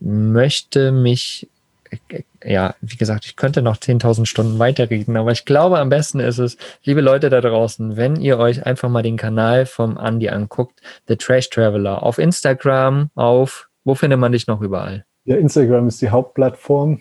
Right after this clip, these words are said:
Speaker 2: Ähm, ich bin zu faul, um die anderen <laughs> Sachen richtig zu pflegen, aber wenn du den Trash Traveler auf Facebook eingibst, kommt eigentlich fast das Gleiche, nur dass ich da nicht wirklich antworte.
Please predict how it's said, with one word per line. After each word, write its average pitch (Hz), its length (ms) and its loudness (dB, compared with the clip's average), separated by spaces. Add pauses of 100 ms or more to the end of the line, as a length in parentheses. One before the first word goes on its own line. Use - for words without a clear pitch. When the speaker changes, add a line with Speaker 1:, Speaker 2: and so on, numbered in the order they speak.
(220)
Speaker 2:
Ähm, 110 520 -4
ich 120 200 -14
bin 117 220 0
zu - 160 -2
faul, 120 360 -2
um 113 200 -4
die 120 100 -4
anderen 113 400 -2
<laughs> 120 140 4
Sachen 127 240 0
richtig 117 380 0
zu - 100 -12
pflegen, 147 480 2
aber 120 460 0
wenn 123 100 2
du 123 80 2
den 120 240 0
Trash 131 320 0
Traveler 131 380 2
auf 120 180 4
Facebook 131 440 0
eingibst, 117 440 0
kommt 120 340 -4
eigentlich 110 220 0
fast 113 240 -2
das 110 160 -2
Gleiche, 123 380 2
nur 123 160 2
dass 117 160 0
ich 110 100 -4
da 87 140 0
nicht 107 180 0
wirklich 113 300 -4
antworte. 147 500 0